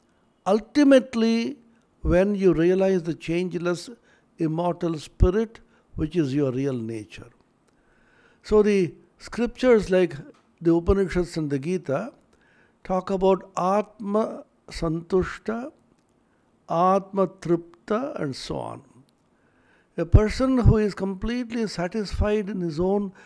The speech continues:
higher self, who is absorbed in his higher nature as consciousness absolute,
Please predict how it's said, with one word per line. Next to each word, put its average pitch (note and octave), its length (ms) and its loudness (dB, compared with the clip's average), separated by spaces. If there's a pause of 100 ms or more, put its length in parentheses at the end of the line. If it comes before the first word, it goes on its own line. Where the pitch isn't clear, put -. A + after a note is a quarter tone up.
(160)
higher F#3+ 340 -2
self, E3 560 -8 (1400)
who A3+ 160 6
is G#3 180 0
absorbed F#3+ 880 2 (880)
in F#3 440 -2 (400)
his E3 280 -4 (240)
higher G3 640 0 (280)
nature F#3 600 0
as D#3 180 -2 (300)
consciousness E3+ 800 -6
absolute, F#3 680 -8